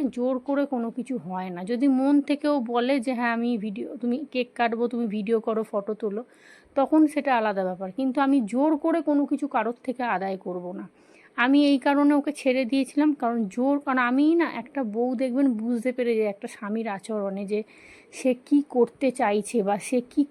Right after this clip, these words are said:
করছে, কেন আমার সাথে এরকম ব্যবহার করছে। তো এই কারণে আমি যে ওকে মুক্তি দিয়ে দিয়েছিলাম, "চলো, তুমি তোমার মতো থাকো, আমি আমার মতো থাকবো।" আমি জোর কখনোই কাউকে কখনো করি না। তোমার যদি ইচ্ছা হয় তুমি আমাকে ফোন করো, না ইচ্ছা হয় ফোন করো না,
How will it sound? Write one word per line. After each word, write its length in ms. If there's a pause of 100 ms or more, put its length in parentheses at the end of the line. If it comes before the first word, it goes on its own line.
করছে, 400
কেন 280
আমার 280
সাথে 380
এরকম 600
ব্যবহার 460
করছে। 420 (540)
তো 60
এই 160
কারণে 420
আমি 220
যে 120
ওকে 200
মুক্তি 440
দিয়ে 200
দিয়েছিলাম, 420
"চলো, 280
তুমি 220
তোমার 260
মতো 200
থাকো, 320
আমি 280
আমার 200
মতো 220
থাকবো।" 420 (600)
আমি 160
জোর 260
কখনোই 420
কাউকে 380 (120)
কখনো 480
করি 300
না। 160 (240)
তোমার 220
যদি 240
ইচ্ছা 300
হয় 260
তুমি 180
আমাকে 200
ফোন 300
করো, 360
না 180
ইচ্ছা 340
হয় 180
ফোন 280
করো 340
না, 180